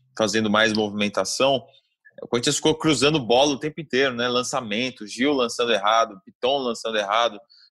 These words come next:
Foi um, um, um jogo de nada, né? Sem meio campo ali no primeiro tempo. Mas refletindo um pouco, você entraria diferente, com uma escalação diferente, porque assim, ele não tinha o Arauz, que não jogou nada contra o Bahia, e be-, e botou só o Jô, né?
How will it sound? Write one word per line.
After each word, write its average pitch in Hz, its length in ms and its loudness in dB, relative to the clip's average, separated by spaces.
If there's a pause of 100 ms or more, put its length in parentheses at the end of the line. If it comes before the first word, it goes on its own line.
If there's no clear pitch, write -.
(200)
Foi 127 160 0
um, 143 140 -2 (280)
um, 147 80 -6
um 131 40 -4
jogo 165 600 2
de 135 220 0
nada, 151 400 2
né? 113 120 -6
Sem 127 200 -10
meio 143 160 -2
campo 123 260 -6
ali 113 120 -6
no 110 100 -8
primeiro 113 260 -2
tempo. 104 220 -6 (320)
Mas 135 180 2
refletindo 180 500 -2
um 185 60 -4
pouco, 196 540 0 (400)
você 143 400 0
entraria 160 420 2
diferente, 147 640 -6
com 139 80 -12
uma - 20 -10
escalação 127 460 -2
diferente, 127 440 -2
porque 151 160 -4
assim, 143 380 -4
ele 131 160 -2
não 147 100 -2
tinha 175 200 -2
o 160 40 4
Arauz, 160 480 2
que 135 120 -6
não 127 120 -8
jogou 117 280 -4
nada 117 260 0
contra 117 200 -20
o 113 40 -12
Bahia, 135 380 -2 (480)
e 127 60 -8
be-, 139 220 0
e 139 80 -2
botou 147 320 -2
só 180 280 2
o 196 80 0
Jô, 131 360 -2 (520)
né? 131 200 -2